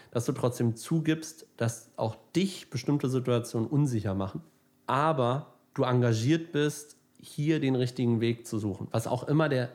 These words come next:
richtige Weg ist, aber dass du dich auf den Weg machst. Und trotzdem vielleicht gar nicht erst mal weißt, ähm,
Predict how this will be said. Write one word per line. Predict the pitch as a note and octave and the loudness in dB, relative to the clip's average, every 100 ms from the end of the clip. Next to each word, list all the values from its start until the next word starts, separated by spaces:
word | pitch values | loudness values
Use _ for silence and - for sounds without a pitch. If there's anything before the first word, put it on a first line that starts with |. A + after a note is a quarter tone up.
| - | -2
richtige | A#2 C#3 - D#3+ C3+ B2 | -2 -2 -4 0 0 2
Weg | A#2+ | 0
ist, | C3 A#2 - - _ _ _ _ _ | -2 -4 -6 -18 _ _ _ _ _
aber | A2+ B2 | 0 2
dass | B2 B2 | 2 0
du | C3 | -2
dich | B2 | 0
auf | A#2+ | 2
den | A#2+ A2+ | 2 4
Weg | A#2 A#2 | 2 0
machst. | A2 G#2 - - _ _ _ _ _ _ _ _ | -6 -8 -12 -20 _ _ _ _ _ _ _ _
Und | - D#3+ | -4 0
trotzdem | F#3 F#3+ F#3+ F3+ | 0 2 2 0
vielleicht | E3+ D#3+ E3 - - | 0 0 0 -4 -4
gar | D3 F3 | 0 2
nicht | F3+ | 2
erst | F3 E3 - | 0 -2 -2
mal | D3+ | 0
weißt, | C#3 D3+ F3 E3 - - | 0 0 -2 -4 -14 -12
ähm, | - C#3 C#3+ C#3+ D#3 | -6 -2 -2 -4 -6